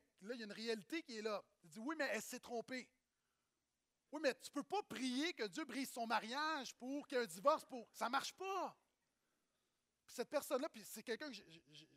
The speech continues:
j'ai beaucoup aimé, j'ai beaucoup de respect pour lui. Il avait une grande, tu sais, c'était très zélé, mais il y avait quelque chose qui, qui marchait pas. Puis cette personne-là est décédée, puis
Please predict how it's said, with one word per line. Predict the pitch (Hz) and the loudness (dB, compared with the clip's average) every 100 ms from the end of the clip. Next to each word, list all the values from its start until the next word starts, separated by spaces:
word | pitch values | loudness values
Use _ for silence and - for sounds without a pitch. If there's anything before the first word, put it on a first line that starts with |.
| _ _ | _ _
j'ai | 156 | -18
beaucoup | 170 - 277 | -16 -2 -2
aimé, | 208 226 | 0 -4
j'ai | |
beaucoup | 160 - | -12 -14
de | 233 | -8
respect | - - - | -8 -6 -10
pour | 180 | -10
lui. | 170 208 240 _ _ - | -12 -12 -12 _ _ -20
Il | - | -14
avait | 170 | -10
une | 202 | -8
grande, | 202 233 262 - | -6 -4 -4 -8
tu | - | -12
sais, | 294 - _ | -12 -14 _
c'était | - - - | -20 -20 -10
très | - 254 | -2 -2
zélé, | 190 185 185 220 - _ _ _ _ _ - | 0 -4 -6 -10 -16 _ _ _ _ _ -12
mais | 165 | -6
il | |
y | |
avait | 185 | -4
quelque | 202 208 | -4 -6
chose | 269 254 | -8 -10
qui, | - | -14
qui | - | -14
marchait | 175 185 185 | -12 -10 -10
pas. | 139 | -10
Puis | - | -12
cette | 185 | -14
personne-là | 175 196 247 | -12 -12 -12
est | |
décédée, | 190 - 175 | -10 -10 -12
puis | 247 190 | -14 -20